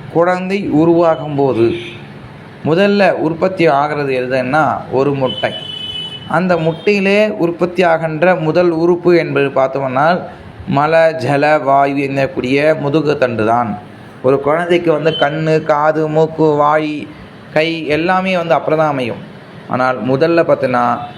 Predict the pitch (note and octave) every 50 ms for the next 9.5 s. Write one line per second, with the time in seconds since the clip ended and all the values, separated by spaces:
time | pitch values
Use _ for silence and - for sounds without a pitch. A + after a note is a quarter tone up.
0 | - - - C#3 C3+ C#3+ D3+ D#3+ D#3+ D3+ D3+ D3 D3 C#3+ C#3 C#3 C3 B2+ B2 B2
1 | B2 B2 B2 B2 - - B2+ B2+ B2+ B2 B2 A#2 A#2 A2+ G#2+ G#2 - C3 D3+ F3
2 | F3 F3 E3+ - - - - C3 C#3+ D3 C#3+ C3 A#2+ - - - - - - -
3 | - - C3+ C#3+ D#3+ D#3+ D#3+ D#3 C#3+ D3 C3 C3 C3 C3 C3+ B2+ B2 B2+ B2+ A#2+
4 | C3 D3+ F3 - - - - - - - - C3 C3+ C#3+ D3+ D3 C#3+ C3+ A#2+ A#2
5 | A2+ A#2+ B2+ B2+ A2 G2+ G2+ G2 A2 C#3+ D#3+ - - - - - - - - -
6 | C#3+ D#3 F3+ F3+ E3+ E3+ E3+ D#3+ D#3+ D#3+ E3 F3 F3 D3+ C#3+ C#3+ D3 D3+ D3 C#3+
7 | C#3 B2+ A#2+ B2 A2+ A2 A2 A2+ - B2+ B2+ B2+ B2+ B2 B2 A#2+ A#2 A2+ - -
8 | E3 E3 D#3+ - D3+ C#3+ C3+ C3+ C3 C3 B2 B2+ - D3 - C3 A#2 G#2+ A#2 A#2
9 | A#2 A#2 A#2 A#2 G#2+ A2+ G2+ G2 G2 -